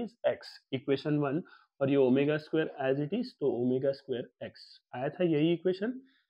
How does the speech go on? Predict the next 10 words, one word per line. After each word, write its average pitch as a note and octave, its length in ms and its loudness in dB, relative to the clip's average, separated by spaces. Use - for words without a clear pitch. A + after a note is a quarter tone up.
a C#3 100 2
is C#3 160 -2
equals C#3 300 2
to G#3 100 0
minus C#3 380 -2
omega A#2+ 280 -2
square - 300 -4
x, - 240 -10
है G3 80 2
ना? - 140 0